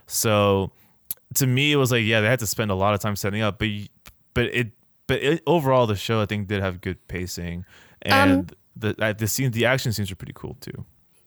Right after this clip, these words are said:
Speaker 2: There's something else that I wanted to mention because we were talking about this being an old manga, and I just wanted to give it some background, if you don't mind. It might help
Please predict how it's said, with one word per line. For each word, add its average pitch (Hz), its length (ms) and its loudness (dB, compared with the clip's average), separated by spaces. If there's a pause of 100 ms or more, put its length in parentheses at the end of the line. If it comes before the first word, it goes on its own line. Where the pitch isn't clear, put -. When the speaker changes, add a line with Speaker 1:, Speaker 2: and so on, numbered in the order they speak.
(180)
Speaker 2:
There's 320 200 4
something 349 260 2
else 247 200 4
that 220 120 4
I 196 120 6
wanted 196 360 4
to 208 120 2
mention 185 600 4
because 190 480 2
we 202 80 4
were 196 60 4
talking 190 280 0
about 185 140 2
this 180 140 2
being 175 300 2
an 165 100 2
old 170 260 2
manga, 165 320 2
and 165 120 2
I 165 60 0
just 190 180 -2
wanted 190 120 0
to 202 60 -2
give 180 160 2
it - 100 -2
some 165 300 -2
background, 220 640 0 (520)
if 190 160 0
you 220 60 6
don't 185 140 2
mind. 170 420 0
It 180 140 4
might 170 200 2
help 170 240 -2